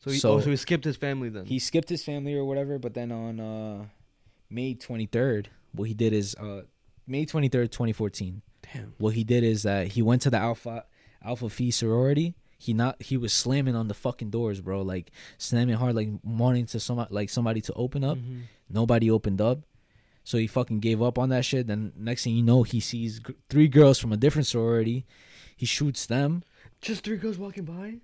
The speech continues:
Speaker 2: Then he fucking dips in his car. And then you can see a video of him, like, just drinking, uh,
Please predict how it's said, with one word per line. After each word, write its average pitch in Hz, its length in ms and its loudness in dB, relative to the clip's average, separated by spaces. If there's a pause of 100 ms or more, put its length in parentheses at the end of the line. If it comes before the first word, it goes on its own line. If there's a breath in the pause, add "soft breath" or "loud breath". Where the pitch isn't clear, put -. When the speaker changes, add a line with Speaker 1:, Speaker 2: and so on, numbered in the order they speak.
(140)
Speaker 2:
Then 113 140 2
he 120 100 0
fucking 123 360 2
dips 139 240 2
in 127 80 2
his 120 140 2
car. 147 440 4 (380)
And 104 140 -2
then 117 140 2
you 123 120 2
can 131 140 -2
see 139 280 2
a 117 80 6
video 127 340 6
of 113 100 4
him, 123 180 4
like, 107 240 2
just 110 220 -4
drinking, 117 360 -6
uh, 104 320 -8